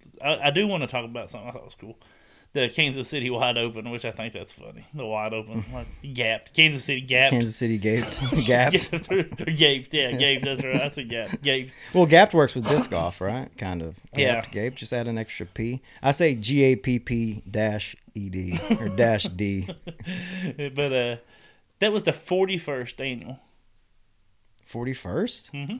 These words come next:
Speaker 2: Wow.
Speaker 1: Ain't that
Speaker 2: Is that the
Speaker 1: cool?
Speaker 2: oldest? What's the
Speaker 1: I,
Speaker 2: oldest?
Speaker 1: no, no, I, I would say, like, De La or something like
Speaker 2: Sure.
Speaker 1: that. I don't know how long. But, like, forty-first, forty-first, and if, if I'm not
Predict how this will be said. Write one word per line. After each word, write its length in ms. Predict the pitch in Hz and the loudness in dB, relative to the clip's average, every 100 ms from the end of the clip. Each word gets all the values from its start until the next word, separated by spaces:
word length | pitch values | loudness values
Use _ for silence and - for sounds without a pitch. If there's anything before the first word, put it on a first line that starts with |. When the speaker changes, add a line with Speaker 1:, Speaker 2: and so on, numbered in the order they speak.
| - | -10
Speaker 2:
Wow. 720 | - 120 160 - 82 80 - _ _ - | -10 -6 -6 -6 -8 -10 -14 _ _ -12
Speaker 1:
Ain't 140 | 143 | -8
that 120 | 202 | -6
Speaker 2:
Is 100 | 117 | 0
that 160 | 107 - | 2 4
the 100 | 135 | 6
Speaker 1:
cool? 80 | 123 | 6
Speaker 2:
oldest? 440 | 127 247 254 - - _ _ - | 6 4 0 -6 -14 _ _ -2
What's 160 | 156 | 2
the 120 | 190 208 | 6 8
Speaker 1:
I, 40 | |
Speaker 2:
oldest? 340 | 139 135 - | 10 8 4
Speaker 1:
no, 120 | 240 247 | 0 -2
no, 80 | |
I, 240 | 220 147 170 | -4 0 0
I 200 | - 160 | 2 0
would 160 | 165 | 0
say, 420 | 151 190 202 165 127 | -4 -6 -4 -4 -4
like, 240 | 120 120 | -8 -8
De 200 | 127 120 | -4 -2
La 300 | 156 120 117 | -2 -2 -4
or 220 | 123 127 | -4 -6
something 200 | 120 131 | -8 -10
like 120 | 123 117 | -8 -6
Speaker 2:
Sure. 160 | 135 | -4
Speaker 1:
that. 160 | 139 135 | -4 -2
I 40 | |
don't 140 | 151 131 | -4 -4
know 140 | 127 | -4
how 140 | 131 | -4
long. 340 | 127 127 123 127 _ _ _ _ _ _ _ _ | -2 -4 -6 -10 _ _ _ _ _ _ _ _
But, 180 | 143 127 | -2 0
like, 220 | 123 120 | -2 -6
forty-first, 800 | - - 185 180 160 160 139 - 160 165 160 | -12 -8 -4 -4 -4 -6 -6 -8 -8 -8 -8
forty-first, 720 | 196 220 214 202 165 147 - | -6 -4 -4 -4 -4 -4 -6
and 180 | 175 170 - | -6 -6 -6
if, 260 | 160 - - _ _ _ _ _ _ _ _ _ | -8 -10 -20 _ _ _ _ _ _ _ _ _
if 220 | - 165 | -8 -2
I'm 260 | 165 156 165 | -2 0 0
not 440 | 202 233 208 - | 0 0 -2 -10